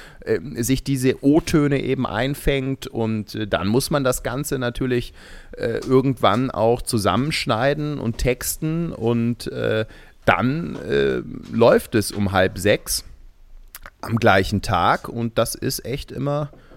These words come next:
ja, gegen die Uhr. Ist immer Stress. Ja, und da ist meine gepackte Tasche jetzt natürlich im Auto und dann schaue ich, dass ich direkt im Anschluss, wenn die Arbeit dann beendet ist, irgendwie eine Runde laufe. Und das habe ich viermal geschafft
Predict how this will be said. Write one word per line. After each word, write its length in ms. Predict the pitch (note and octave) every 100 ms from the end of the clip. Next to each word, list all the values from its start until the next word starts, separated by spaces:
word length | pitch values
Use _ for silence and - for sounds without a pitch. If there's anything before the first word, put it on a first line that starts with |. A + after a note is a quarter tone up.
| -
ja, 240 | D#2+ - - - -
gegen 200 | A2+ C#3
die 100 | C#3+
Uhr. 320 | E3+ C3 F2 - - - -
Ist 120 | -
immer 200 | - C3+
Stress. 380 | - - E3+ -
Ja, 160 | E3+ E3+
und 180 | B2 C3+
da 60 |
ist 240 | C3+ D#3 D3+
meine 240 | D3+ D3+
gepackte 500 | C3+ - F3+ - D#3+
Tasche 320 | D#3+ E3+ -
jetzt 300 | F3+ E3+ -
natürlich 560 | D3 - E3+ E3+ D#3+ - - - - -
im 160 | D3+ -
Auto 540 | G#2+ E3 - G#3+ G#3+
und 240 | - D3
dann 140 | C3 C3
schaue 360 | A#2+ G2+ C#3+
ich, 120 | G3 -
dass 160 | C3
ich 100 | B2
direkt 380 | B2 A#2 - -
im 80 | A2+
Anschluss, 720 | E2 A2 - D3+ F3 - B2
wenn 220 | B2 B2
die 80 | A#2+
Arbeit 320 | G#2+ B2+ A#2+
dann 160 | A#2 G#2+
beendet 420 | E2 E2+ A#2 D3+
ist, 300 | - D#3+ -
irgendwie 680 | G2 A#2+ D#3+ D#3+ C#3+ D3+ E3+ - - - C3
eine 80 |
Runde 260 | A2 A2 C#3+
laufe. 480 | G3+ A3 D3+ - F2
Und 120 | F#2+
das 180 | G2 B2
habe 140 | B2
ich 80 | A2+
viermal 320 | C3 B2+ A2+
geschafft 640 | G2+ - B2+ - - -